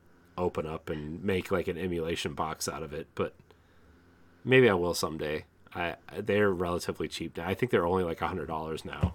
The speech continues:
They were, like, th-, three hundred when they came out. Uh, but anyways, yeah, that, the, I think, like, if Sega decided to do it, they,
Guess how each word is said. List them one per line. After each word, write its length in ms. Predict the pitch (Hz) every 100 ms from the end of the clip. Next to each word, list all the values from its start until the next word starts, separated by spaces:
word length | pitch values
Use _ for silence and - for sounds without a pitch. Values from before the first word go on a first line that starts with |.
| - -
They 180 | 82 85
were, 260 | 85 95 92
like, 200 | 78 76
th-, 220 | - 87
three 220 | - 92
hundred 300 | 78 92 78
when 120 | 73 85
they 100 | 82
came 280 | - 98
out. 200 | 82 78 - - - - _ - - -
Uh, 260 | 80 65 67 - _ _ - - _ _ _ - - - - _ -
but 180 | - 76 -
anyways, 420 | 87 67 67 -
yeah, 180 | 80 78
that, 160 | 82 65 - -
the, 340 | 107 87 82 - 107
I 100 | 101
think, 320 | 135 113 -
like, 360 | 107 95 - -
if 140 | 101 92
Sega 380 | - 98 95 87
decided 460 | - 101 90 85
to 80 | 85
do 200 | 87 82
it, 140 | 82 -
they, 160 | 92